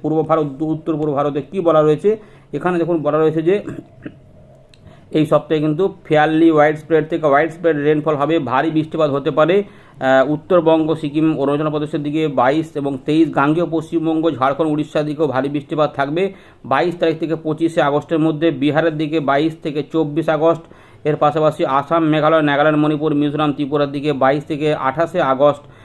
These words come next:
ভারী বৃষ্টিপাত হতে পারে। এর পাশাপাশি অতি ভারী বৃষ্টিপাত হবে আসাম, নাগাল্যান্ড, মণিপুর, মিজোরাম, ত্রিপুরাতে বাইশ, চব্বিশ,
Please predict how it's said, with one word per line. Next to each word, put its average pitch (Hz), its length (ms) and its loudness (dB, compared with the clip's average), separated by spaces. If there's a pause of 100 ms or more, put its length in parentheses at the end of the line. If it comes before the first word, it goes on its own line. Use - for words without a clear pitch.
(180)
ভারী 147 220 0
বৃষ্টিপাত 156 340 -2
হতে 131 160 -2
পারে। 151 160 2
এর 139 60 -4
পাশাপাশি 147 360 -2
অতি 170 360 0
ভারী 156 240 0
বৃষ্টিপাত 156 380 0
হবে 139 260 2
আসাম, 147 540 0
নাগাল্যান্ড, 143 520 2
মণিপুর, 156 360 0
মিজোরাম, 147 340 -2
ত্রিপুরাতে 147 440 -2
বাইশ, 147 520 0
চব্বিশ, 147 440 -2